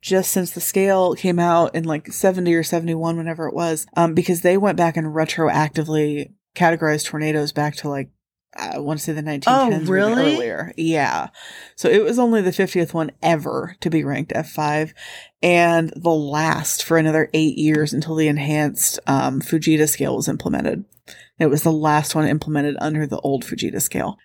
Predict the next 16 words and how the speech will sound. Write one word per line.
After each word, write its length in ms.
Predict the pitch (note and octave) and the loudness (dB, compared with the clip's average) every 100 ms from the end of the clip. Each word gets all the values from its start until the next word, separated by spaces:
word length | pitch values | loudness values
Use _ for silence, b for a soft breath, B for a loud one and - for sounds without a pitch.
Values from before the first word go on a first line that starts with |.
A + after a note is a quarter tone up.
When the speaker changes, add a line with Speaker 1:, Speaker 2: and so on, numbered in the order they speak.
| _ | _
Speaker 1:
The 340 | E3+ F#3 - | 2 2 2
F 180 | F#3 G3+ | 2 0
five 840 | - - F3+ G3 G#3+ A#3 A#3+ - - _ _ - | 0 0 4 4 4 4 0 -8 -20 _ _ 0
that 200 | D#3+ E3 | 0 2
did 400 | F3+ F3+ F3+ - | 4 4 2 -4
so 220 | - - F3+ | -6 -2 0
much 200 | F3 F3 | -2 -2
of 80 | E3+ | -4
this 160 | E3+ | -4
damage 560 | F3 E3+ F3+ G3+ G3+ - _ - | -2 -2 0 0 -2 -6 _ -10
stayed 460 | - - F#3 F3+ | -6 -2 2 4
on 120 | G#3 G#3+ | 4 2
the 100 | G#3 | 2
ground 420 | F#3 F3+ F#3 F3+ | 2 2 0 -2
for 140 | E3+ | -4
an 180 | D#3 D#3+ | -2 -4